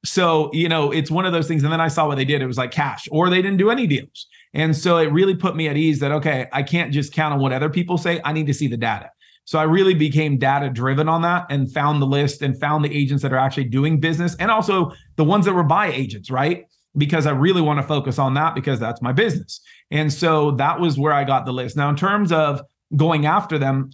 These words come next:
I wanna know who they work with, if they have any loyalty, if they're loyal at all, 'cause that can tell you something about someone. But then that's when I start going to broker tours and I go to their houses, you know, when they're on tour, 'cause I wanna get to know them. And this is a long-term strategy. I'm not looking, like, one week,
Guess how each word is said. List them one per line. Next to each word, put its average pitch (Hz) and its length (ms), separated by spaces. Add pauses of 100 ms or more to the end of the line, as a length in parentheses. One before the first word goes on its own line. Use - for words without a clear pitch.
I 143 80
wanna 190 240
know 202 120
who 175 120
they 202 120
work 139 240
with, 135 240 (240)
if 151 120
they 139 100
have 190 260
any 143 160
loyalty, 139 460
if 123 80
they're 127 160
loyal 143 320
at 127 80
all, 151 260
'cause 139 160
that 139 320
can 143 120
tell 147 180
you 131 100
something 135 320
about 139 280
someone. 127 340 (360)
But 143 140
then 190 160
that's 185 220
when 165 180
I 147 80
start 139 280
going 139 160
to 127 40
broker 165 360
tours 131 580 (320)
and 180 220
I 170 60
go 156 160
to 151 60
their 143 140
houses, 143 540
you 135 100
know, 127 120
when 135 140
they're 127 160
on 131 220
tour, 156 480 (640)
'cause 156 140
I 185 40
wanna 214 180
get 170 120
to 143 80
know 175 160
them. 110 160
And 139 80
this 208 140
is 233 100
a 220 60
long-term 180 460
strategy. 135 420
I'm 143 100
not 170 160
looking, 151 240
like, 131 160
one 139 240
week, 143 260